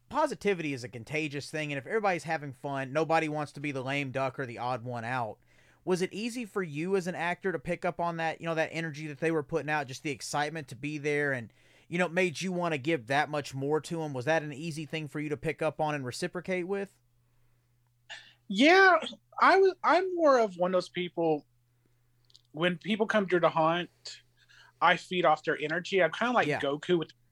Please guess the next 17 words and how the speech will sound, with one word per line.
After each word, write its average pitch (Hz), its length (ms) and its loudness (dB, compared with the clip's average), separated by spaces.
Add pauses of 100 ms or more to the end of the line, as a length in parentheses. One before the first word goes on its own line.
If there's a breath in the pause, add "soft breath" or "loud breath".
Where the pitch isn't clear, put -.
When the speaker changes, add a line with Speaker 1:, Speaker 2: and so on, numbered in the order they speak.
(120)
Speaker 2:
spirit 156 220 4
bomb. 180 420 4
Speaker 1:
Yes. 240 460 2
Speaker 2:
I 165 100 8
just - 400 -4 (300)
Speaker 1:
I 120 80 -8
get 135 140 -4
Speaker 2:
follow 175 120 10
Speaker 1:
that 180 80 6
Speaker 2:
the 165 60 2
ener- 151 160 2
Speaker 1:
reference. - 320 -2 (1400 soft breath)
Speaker 2:
and 165 180 2
just 160 420 0 (240)
go 151 180 8
with 196 240 6
it. 247 200 6